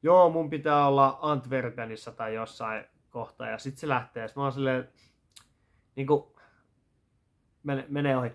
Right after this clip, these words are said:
Ja sitten kun tässä on myös Mika Räinä ja sitten Jukka, mikä Toivola, äh, Jukka, ei kun Jukka Toivonen mukana tässä kolmosseasonilla.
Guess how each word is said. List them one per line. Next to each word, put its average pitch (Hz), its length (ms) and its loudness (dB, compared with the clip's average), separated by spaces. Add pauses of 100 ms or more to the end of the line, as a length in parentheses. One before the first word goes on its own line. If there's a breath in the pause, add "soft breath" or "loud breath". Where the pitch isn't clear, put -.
(1700 loud breath)
Ja 147 300 0 (1200 loud breath)
sitten 240 320 0
kun 220 140 0
tässä 190 260 2
on 160 140 -2 (200)
myös 190 440 0
Mika 202 380 0
Räinä 190 580 6
ja 160 60 -6
sitten 156 300 -8
Jukka, 175 400 -6
mikä 156 260 -6 (500)
Toivola, 165 460 2
äh, 147 720 -10
Jukka, 180 280 -4
ei 175 140 0
kun 175 100 -4
Jukka 190 200 -2
Toivonen 175 680 0 (1120)
mukana 165 380 2
tässä 151 200 -4
kolmosseasonilla. 165 1040 -2